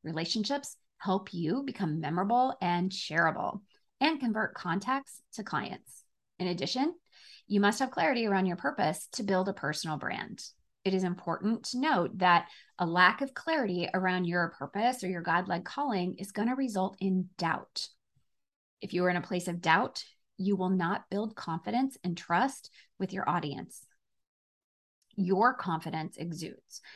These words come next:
And when you have confidence, your people will have confidence in you. If there is not confidence and if there is doubt from you on your end, the result is gonna be confusion, and confused people do not buy.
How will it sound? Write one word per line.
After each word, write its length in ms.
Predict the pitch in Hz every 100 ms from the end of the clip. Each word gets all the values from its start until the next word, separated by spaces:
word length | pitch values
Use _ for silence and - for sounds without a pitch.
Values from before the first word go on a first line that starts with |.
| - _
And 260 | 185 170 165
when 280 | 180 165 165
you 400 | 165 214 247 269
have 240 | 214 196
confidence, 600 | - 190 196 196 185 - -
your 240 | 180 165 190
people 480 | - 180 165 156 135
will 80 |
have 160 | 165 156
confidence 500 | 160 147 165 147 - -
in 180 | 165
you. 300 | - - 196 - _ _ - - - _ _ _ _ _ _ _ -
If 280 | 254 294
there 240 | 240 233 202
is 240 | 208 208
not 240 | 196 175 - _
confidence 560 | - 165 - 180 196 190
and 80 | 165
if 100 | -
there 240 | 175 -
is 220 | 185 175
doubt 500 | 175 165 160 269 - - - -
from 200 | 185 180
you 480 | 175 220 170 175 -
on 140 | 180
your 260 | 196 269 -
end, 320 | 170 151 185 - - -
the 80 | 190
result 460 | 190 180 175 220 196
is 100 | 190
gonna 160 | 180
be 120 | 175
confusion, 680 | 180 175 170 160 170 226 240
and 80 | 180
confused 460 | 185 175 185 170 -
people 300 | - - 156
do 160 | 165
not 200 | 156 156 -
buy. 260 | - -